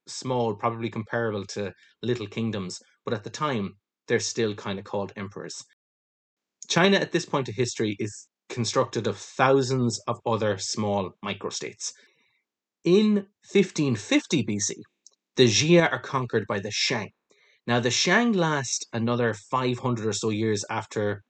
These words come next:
they conquer the Jia, and their capital, so the Shang's capital is Anyang, which is a small rammed earth city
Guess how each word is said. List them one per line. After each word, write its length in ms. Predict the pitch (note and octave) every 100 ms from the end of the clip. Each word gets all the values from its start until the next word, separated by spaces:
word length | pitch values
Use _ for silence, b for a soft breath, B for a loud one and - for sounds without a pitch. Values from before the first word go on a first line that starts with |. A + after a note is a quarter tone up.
| -
they 140 | G#2+
conquer 400 | G#2 A#2+ A2 G#2+
the 120 | G2+
Jia, 320 | G2+ D3 G#2 G2 b b b
and 180 | A#2+ A#2
their 220 | C#3+ F3
capital, 600 | F#3 - C3 A#2 A#2 A2 - _
so 140 | -
the 80 | A2+
Shang's 400 | G#2 D3 F3 F#3
capital 500 | - C3 G#2+ G#2 G#2 -
is 220 | G#2 - -
Anyang, 480 | C#3 C#3 G2 F#2+ D#3 b b b
which 160 | A2+
is 140 | A#2 G#2+
a 60 |
small 520 | G#2 - D3+ D#3+ D#3 D#3
rammed 280 | B2+ C#3+ C#3+
earth 200 | B2 A2+
city 360 | A2+ G#2+ G2+